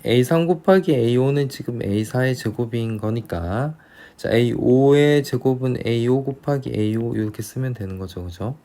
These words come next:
자, 그럼 일단 에이 사 항으로, 에이 사 항으로 나누면 앞쪽에 에이 사랑 에이 오가 만나서 공비가 하나가 있었겠죠. 아래 에이 오가 되었을 것이고 뒤에는 에이 사가 나오고 나머지는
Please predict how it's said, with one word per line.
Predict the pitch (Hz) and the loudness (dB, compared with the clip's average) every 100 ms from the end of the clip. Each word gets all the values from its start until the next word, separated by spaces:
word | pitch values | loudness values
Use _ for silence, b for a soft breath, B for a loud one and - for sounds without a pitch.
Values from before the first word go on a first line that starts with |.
| _ _ _ _ _ B B B | _ _ _ _ _ B B B
자, | - | -4
그럼 | 139 156 | 2 4
일단 | 156 160 160 | 4 4 4
에이 | 107 123 | 4 2
사 | 131 120 131 | 0 2 2
항으로, | 147 139 135 135 139 135 - - - - | 2 0 2 2 0 -4 -14 -20 -20 -18
에이 | - 120 127 | -4 0 2
사 | 127 123 | 0 0
항으로 | 127 131 123 117 | 0 0 -2 -2
나누면 | 101 95 101 110 135 127 101 92 - B B B | -2 -2 -2 0 0 0 0 -6 -12 B B B
앞쪽에 | - 127 - - 180 185 143 | -6 -6 -4 0 2 4 4
에이 | 110 120 | 2 0
사랑 | 123 139 139 | 0 0 0
에이 | 117 104 | -2 -2
오가 | 113 117 127 | -2 -2 -2
만나서 | 120 113 113 - | -2 -4 -6 -8
공비가 | - 117 117 123 127 | -6 -4 -2 -4 -2
하나가 | 131 147 131 | -2 -2 -2
있었겠죠. | 110 - - 87 - 98 87 _ b b | -4 -8 -12 -14 -8 -8 -8 _ b b
아래 | - 104 107 113 | -6 -4 -2 -2
에이 | 104 101 | -2 -4
오가 | 101 104 107 | -4 -6 -6
되었을 | 107 104 - | -6 -6 -6
것이고 | - 117 - 95 95 104 147 160 B B B | -6 -6 -6 -8 -6 -2 -2 -4 B B B
뒤에는 | - 120 123 117 | -6 0 0 0
에이 | 107 107 | 0 0
사가 | 110 113 120 | -2 -2 -2
나오고 | 107 95 95 131 151 180 175 b b - | -2 -4 -4 0 2 2 -2 b b -8
나머지는 | 107 104 107 107 | -4 -2 -4 -4